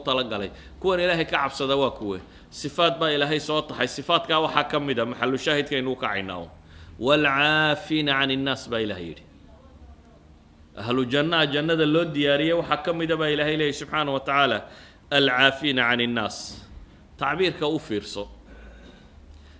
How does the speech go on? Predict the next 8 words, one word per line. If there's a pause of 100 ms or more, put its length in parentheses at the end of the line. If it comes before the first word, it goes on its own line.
(120)
"Al
caafina
canil
mu'miniin"
maaha
aayaddu. (1900)
Dadka
mu'minka